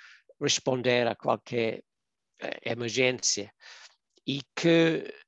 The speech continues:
achamos que devem existir uma direti-, diretriz que existe fundos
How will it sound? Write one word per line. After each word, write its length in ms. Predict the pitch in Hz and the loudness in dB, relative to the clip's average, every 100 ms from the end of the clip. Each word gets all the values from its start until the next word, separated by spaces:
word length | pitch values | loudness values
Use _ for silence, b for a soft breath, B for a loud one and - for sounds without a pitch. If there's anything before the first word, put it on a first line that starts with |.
| _ - | _ -6
achamos 480 | 131 - 180 190 - | -2 2 0 0 -4
que 140 | 147 | -4
devem 560 | 123 120 151 160 156 - | -4 0 0 0 -4 -8
existir 640 | 131 - 127 - - 156 | -8 -6 -2 -2 -2 -4
uma 100 | 139 | -4
direti-, 580 | 120 123 110 _ - - _ _ - | -4 -4 -4 _ -14 -14 _ _ -8
diretriz 640 | 120 117 _ 175 202 - | -6 -6 _ -12 -8 -8
que 160 | - 165 | -4 -4
existe 760 | - 131 131 175 - - - _ _ | -2 -4 -2 -2 -4 -4 -8 _ _
fundos 640 | - 160 190 139 - - | -4 -2 -2 -2 -2 -2